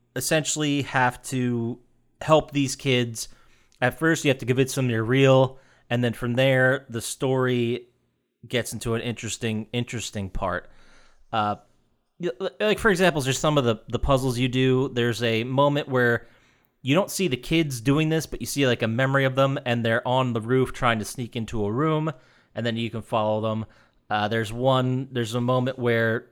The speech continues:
you need to get, you need to open a chest in the attic, but you need to find the key first. So you need to go get the key. I believe it's under, this one's actually under Herman's hat.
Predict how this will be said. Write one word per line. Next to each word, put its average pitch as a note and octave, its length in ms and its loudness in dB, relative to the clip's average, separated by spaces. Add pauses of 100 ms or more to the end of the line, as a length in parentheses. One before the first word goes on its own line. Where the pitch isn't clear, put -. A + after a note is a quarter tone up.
you A#2+ 140 -4
need A#2 280 -2
to G#2+ 200 -2 (120)
get, A2+ 420 -2
you B2 120 -2
need C3+ 120 0
to C3+ 60 -2
open C3 220 0
a G2 60 -2
chest - 380 -2
in A2+ 80 -2
the G#2+ 140 -4
attic, F3+ 440 0 (400)
but A#2 160 -4
you A2 80 -4
need A#2+ 180 -2
to G#2 60 -12
find G#2 200 -4
the F#2+ 60 -12
key C#3+ 260 0
first. - 340 -6
So A#2 80 -4
you A2 80 0
need A2+ 180 0
to A2+ 40 -2
go A2+ 160 4
get G#2+ 140 -2
the G#2 80 -10
key. B2 560 -2 (460)
I G#2 80 -6
believe G#2+ 320 -2
it's - 160 -8
under, G#2+ 460 0
this G#2+ 200 -6
one's A2 160 -2
actually G2+ 300 -4
under G2 160 -4
Herman's G2+ 320 -4
hat. A2+ 300 -2